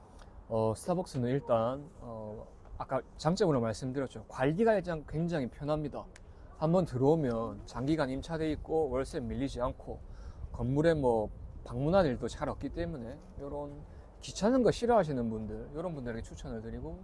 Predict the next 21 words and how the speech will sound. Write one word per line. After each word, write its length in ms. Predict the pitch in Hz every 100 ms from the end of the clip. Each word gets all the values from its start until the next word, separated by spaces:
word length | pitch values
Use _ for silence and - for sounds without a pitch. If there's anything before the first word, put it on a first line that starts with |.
| - - -
이제 300 | 113 110 101 95
젊어서 420 | 151 226 190 127
파이팅 400 | 190 247 262 285
있게 140 | 160
추천하시는 600 | 131 - 180 151 165 151
분도 160 | 123 113
좋지만, 600 | 110 - 139 123 113 104 107
이제 140 | 104 113
어느 200 | 147 123
정도 280 | 117 113
투자도 400 | 107 - 185 175
많이 220 | 117 107 123
하셨고 560 | 165 214 - - - - - - - -
연세도 420 | 139 196 185 147
있으셔서 760 | 143 175 202 190 202 208 214 - - - - - -
이제 320 | 104 101 95 -
그냥 280 | 135 113 110 - -
좀 160 | - 139
편하게 520 | - 196 254 220 117 -
이렇게 380 | 120 - - 107 107 - - -
투자하시고 720 | 151 143 143 147 139 120 113